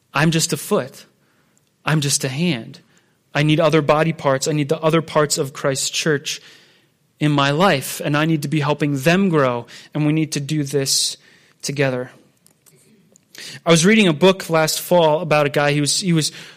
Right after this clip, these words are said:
talking about spiritual growth, and he was re-, talking about his story in the book, and he was talking about how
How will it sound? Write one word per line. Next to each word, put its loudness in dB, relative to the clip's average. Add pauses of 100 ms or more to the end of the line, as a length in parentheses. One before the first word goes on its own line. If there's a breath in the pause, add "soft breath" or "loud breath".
talking 4
about 2
spiritual -2
growth, -2 (600 loud breath)
and 2
he 2
was 2
re-, -2
talking 2
about 4
his 2
story 2
in -6
the -4
book, -6
and -2
he 0
was -4
talking -2
about 2
how 0